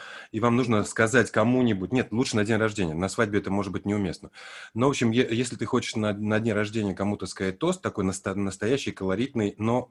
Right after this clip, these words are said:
к-, в виде скороговорки такой, стихотворный, то нужно сказать: «Есу-, есусумем дулинес, чагурах,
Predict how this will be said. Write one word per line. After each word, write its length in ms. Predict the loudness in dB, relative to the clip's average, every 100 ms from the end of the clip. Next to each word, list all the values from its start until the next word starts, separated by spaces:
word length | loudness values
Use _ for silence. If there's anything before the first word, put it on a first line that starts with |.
| _
к-, 60 | -12
в 40 | -6
виде 180 | -6
скороговорки 600 | -4 -4 -2 0 0 -4 -10
такой, 360 | -12 -12 -16
стихотворный, 720 | -12 -6 -4 -2 -2 -2 -8 -14 -18 -18 -6
то 80 | 0
нужно 220 | 2 0
сказать: 380 | 2 2 2 2
«Есу-, 300 | 2 2 -4 -6
есусумем 600 | 2 2 2 0 2 2
дулинес, 600 | 2 0 2 2 0 -2 -16 -16
чагурах, 720 | 2 2 4 2 2 2 -2